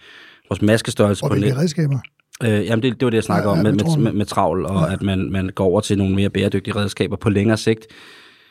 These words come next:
Speaker 1: Der er også en kæmpe social arv i fiskeriet. Jeg arbejder med nogle af de tungeste drenge på Hanstholm Havn i forhold til røveriet i Klitmøller og sådan nogle ting og sager. Der, man, man bliver nødt til, igen, <clears throat> jeg vil virkelig gerne stå,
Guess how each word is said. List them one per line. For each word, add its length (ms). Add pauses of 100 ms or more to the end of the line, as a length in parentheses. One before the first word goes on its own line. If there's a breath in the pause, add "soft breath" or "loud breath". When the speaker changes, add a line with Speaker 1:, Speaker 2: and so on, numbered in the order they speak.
(180 loud breath)
Speaker 1:
Der 60
er 40
også 160
en 40
kæmpe 200
social 340
arv 160
i 40
fiskeriet. 520
Jeg 100
arbejder 400
med 120
nogle 160
af 60
de 480
tungeste 360
drenge 240
på 80
Hanstholm 340
Havn 220
i 40
forhold 240
til 100
røveriet 260
i 40
Klitmøller 360
og 40
sådan 80
nogle 80
ting 140
og 80
sager. 280
Der, 120
man, 300
man 180
bliver 120
nødt 180
til, 200 (480 loud breath)
igen, 360 (1300 soft breath)
<clears throat> 600
jeg 100
vil 100
virkelig 260
gerne 220
stå, 380